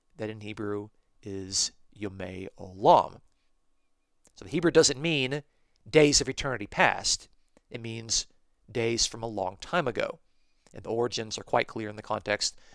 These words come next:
to refer to the origins of this ruler descending from David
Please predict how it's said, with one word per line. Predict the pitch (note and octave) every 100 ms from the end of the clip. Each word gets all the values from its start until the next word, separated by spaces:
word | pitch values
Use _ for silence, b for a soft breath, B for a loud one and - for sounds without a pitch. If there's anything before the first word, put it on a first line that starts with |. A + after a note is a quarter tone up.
| b
to | -
refer | G#2+ - A2+
to | A2 A2+
the | A2+
origins | A2 A2 G#2 G#2+ G#2
of | G#2 G2
this | G#2 - - b b -
ruler | B2 C#3 A2 G#2+ - _ _ -
descending | G2+ - C#3 C3 C3 C3
from | - A2 G2
David | D#3 E3+ F3+